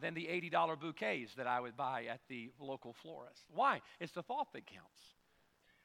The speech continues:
Man, Miley would go out there and pick those flowers. Every once in a while, a, a kid will leave a, a gift on my desk, a handmade card. And, uh, I keep every one of them. I don't throw them away. Uh, if I can't k-, keep them on my, my shelves in my office anymore,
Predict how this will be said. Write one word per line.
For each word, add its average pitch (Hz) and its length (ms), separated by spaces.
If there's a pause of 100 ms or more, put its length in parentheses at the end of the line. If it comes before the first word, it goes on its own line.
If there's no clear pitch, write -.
(240)
Man, 147 240
Miley 147 240
would 135 80
go 147 100
out 143 140
there 151 80
and 139 100
pick 156 160
those 160 180
flowers. 170 360 (180)
Every 135 160
once 214 280
in 185 80
a 170 40
while, 147 340
a, 131 120 (160)
a 147 80
kid 214 300
will 151 100
leave 151 220
a, 147 240
a 160 40
gift 180 320
on 151 120
my 151 160
desk, 175 360
a 135 160
handmade 180 600
card. 110 400 (520)
And, 117 300
uh, 127 100
I 165 140
keep 202 260
every 196 200
one 226 160
of 196 80
them. 127 140
I 135 80
don't 160 140
throw 185 180
them 160 100
away. 180 480 (260)
Uh, 131 240
if 147 100
I 165 100
can't 226 320
k-, 220 120
keep 202 200
them 202 160
on 180 120
my, 156 440
my 143 180
shelves 233 540
in 196 80
my 170 120
office 196 340
anymore, 185 440